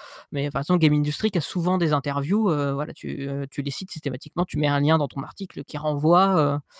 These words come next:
je sais que régulièrement, heu, surtout le week-end, heu, je, je fais un tour sur Nofrag parce qu'ils ont des,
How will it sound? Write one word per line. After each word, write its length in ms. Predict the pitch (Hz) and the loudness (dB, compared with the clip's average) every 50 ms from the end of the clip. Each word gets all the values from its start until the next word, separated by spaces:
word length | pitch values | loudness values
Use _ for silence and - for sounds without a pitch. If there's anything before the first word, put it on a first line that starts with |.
| - - - - - | -20 -20 -20 -12 -10
je 80 | 160 - | -4 -4
sais 100 | 185 170 | -2 -2
que 100 | - 165 | -2 0
régulièrement, 1040 | 151 151 151 147 156 147 - 156 147 151 156 151 156 147 147 165 180 185 185 165 147 | 0 2 2 0 0 -2 -2 -2 -2 0 0 0 2 2 2 2 2 2 2 2 0
heu, 80 | 143 143 | 0 -2
surtout 260 | - - - - 202 | -2 -4 0 2 2
le 60 | 175 | 2
week-end, 360 | 170 175 - - 190 202 202 190 | 2 2 2 2 2 4 4 4
heu, 600 | 160 143 143 143 143 143 143 143 143 - - 135 - - 180 - _ - - | 2 2 2 0 0 0 0 -2 -2 -4 -8 -10 -12 -14 -16 -16 _ -6 -4
je, 300 | 165 139 160 156 151 147 | 0 2 4 4 4 2
je 200 | 151 151 156 160 | 2 2 2 2
fais 120 | - - | 4 4
un 100 | 180 175 | 2 2
tour 220 | - - - - - | 2 0 -4 -2 0
sur 160 | - 151 180 | 0 0 2
Nofrag 420 | 151 160 165 - - 185 190 190 - | 2 2 2 2 2 2 2 2 0
parce 140 | - 160 - | -4 -6 -6
qu'ils 180 | - 151 147 151 | -6 -6 -4 -4
ont 140 | 147 147 | -2 -2
des, 260 | 147 147 143 - - | -4 -4 -6 -8 -10